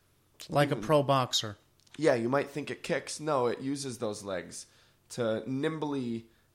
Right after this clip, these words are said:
Speaker 2: hop around. The Pokedex describes it as it's, it's very light and springy on its feet. It's, uh, really agile. It can, like, move in real close and, and away real fast and then just pummel you with punches.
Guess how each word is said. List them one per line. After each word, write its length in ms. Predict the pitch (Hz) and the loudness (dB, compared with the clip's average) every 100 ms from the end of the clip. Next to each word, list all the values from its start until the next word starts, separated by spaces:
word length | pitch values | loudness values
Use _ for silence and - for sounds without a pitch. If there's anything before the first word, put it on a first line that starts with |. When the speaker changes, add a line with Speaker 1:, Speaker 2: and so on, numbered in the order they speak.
| _ | _
Speaker 2:
hop 340 | - 135 143 143 | -6 2 2 2
around. 380 | 131 131 123 | 0 2 0
The 80 | 123 | -2
Pokedex 520 | 123 139 135 127 120 | -6 -8 -4 -6 -6
describes 480 | - 117 127 113 104 | -12 -8 -2 -2 -2
it 80 | 110 | -6
as 260 | 104 107 - - _ _ _ - | -6 -8 -14 -20 _ _ _ -6
it's, 240 | 131 - | -6 -4
it's 160 | 123 - | -10 -2
very 220 | 143 131 | 0 2
light 400 | 123 113 160 160 | 2 2 2 0
and 180 | 143 123 | -4 -4
springy 680 | - - 143 127 98 - - - | -6 -4 0 0 -2 -8 -16 -10
on 160 | 101 | -10
its 140 | 95 - | -8 -12
feet. 380 | - 104 90 - | -10 -10 -10 -10
It's, 160 | 110 110 | -8 -2
uh, 140 | 101 | 0
really 320 | 120 156 - | 0 0 2
agile. 800 | 123 120 110 120 113 113 110 - - - | 4 4 4 4 6 6 4 0 -16 -10
It 120 | 127 | -6
can, 140 | 143 131 | -2 0
like, 260 | 117 - - _ | -2 -4 -16 _
move 220 | 170 185 170 | 0 2 4
in 180 | 151 143 | 2 4
real 160 | 160 | 4
close 460 | 160 156 147 156 - | 4 2 4 2 -2
and, 240 | 131 131 127 | -2 -4 -4
and 260 | 131 127 - _ - | -6 -6 -12 _ -6
away 340 | 127 127 131 | -2 -2 -2
real 220 | 135 135 | -2 -4
fast 520 | 131 127 113 135 - - | -2 2 2 2 -4 -6
and 160 | 117 | -4
then 200 | 113 113 104 | -2 -4 -4
just 340 | 113 - _ | -8 -10 _
pummel 360 | - 160 151 139 | -2 0 2 0
you 120 | 123 | -2
with 200 | 110 - | -4 -4
punches. 540 | 143 131 120 110 - | -4 -2 -4 -6 -8